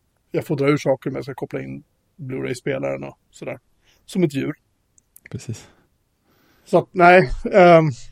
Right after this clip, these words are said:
Speaker 1: men An-, jag tyckte Anchor var bra. Den var så solid, den var schysst, den kostade inte så här som man grät när man betalade.
Speaker 2: Nej.
Speaker 1: Och, ehm, trevlig, liksom.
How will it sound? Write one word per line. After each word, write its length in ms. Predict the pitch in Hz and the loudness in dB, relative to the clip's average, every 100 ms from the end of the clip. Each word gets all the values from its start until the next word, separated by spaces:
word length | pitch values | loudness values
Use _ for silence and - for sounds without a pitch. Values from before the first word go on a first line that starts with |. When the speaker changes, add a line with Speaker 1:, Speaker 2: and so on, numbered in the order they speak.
| - | -8
Speaker 1:
men 180 | 196 170 | -2 2
An-, 300 | 185 196 156 | 4 2 -2
jag 200 | 196 196 | 2 2
tyckte 240 | 240 - 160 | 2 4 4
Anchor 320 | 160 131 147 | 4 0 -2
var 100 | 135 | -2
bra. 240 | 127 156 | 0 0
Den 180 | 135 180 | 0 2
var 80 | 190 | 4
så 140 | - | 2
solid, 440 | 135 160 151 156 151 | -2 -2 2 2 0
den 180 | 147 151 | -2 -2
var 100 | 143 | -2
schysst, 400 | - 139 - - | -2 -6 -6 -10
den 120 | 156 | -6
kostade 400 | 165 - - 151 | -6 -6 -4 -6
inte 180 | 127 135 | -6 -10
så 140 | 147 | -8
här 220 | 131 139 - _ _ _ _ | -8 -8 -16 _ _ _ _
som 200 | - 139 | -14 -12
man 160 | 131 | -10
grät 380 | 123 135 143 117 | -8 -6 -8 -10
när 80 | 147 | -14
man 80 | 135 | -14
betalade. 520 | 127 123 127 131 139 _ _ _ _ _ 240 - | -12 -12 -10 -10 -12 _ _ _ _ _ _ -10
Speaker 2:
Nej. 220 | 110 110 - | -8 -8 -10
Speaker 1:
Och, 60 | |
ehm, 420 | 143 143 - - 139 _ _ _ _ _ _ | -10 -8 -8 -12 -18 _ _ _ _ _ _
trevlig, 440 | - 240 165 151 214 | -10 -6 -4 -4 -4
liksom. 260 | 139 - | -6 -14